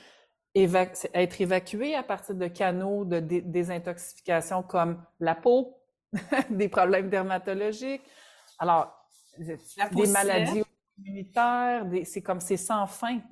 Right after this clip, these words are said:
Speaker 1: Ça
Speaker 2: Oui,
Speaker 1: va,
Speaker 2: c'est ça,
Speaker 1: chacun a
Speaker 2: exact.
Speaker 1: sa génétique, son épigénétique. Alors donc,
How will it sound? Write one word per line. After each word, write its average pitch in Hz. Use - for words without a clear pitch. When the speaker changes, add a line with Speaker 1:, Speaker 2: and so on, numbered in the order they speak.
Speaker 1:
Ça 190
Speaker 2:
Oui, 175
Speaker 1:
va, 170
Speaker 2:
c'est 214
ça, -
Speaker 1:
chacun 233
a 214
Speaker 2:
exact. 208
Speaker 1:
sa 185
génétique, 185
son 180
épigénétique. 185
Alors 170
donc, 226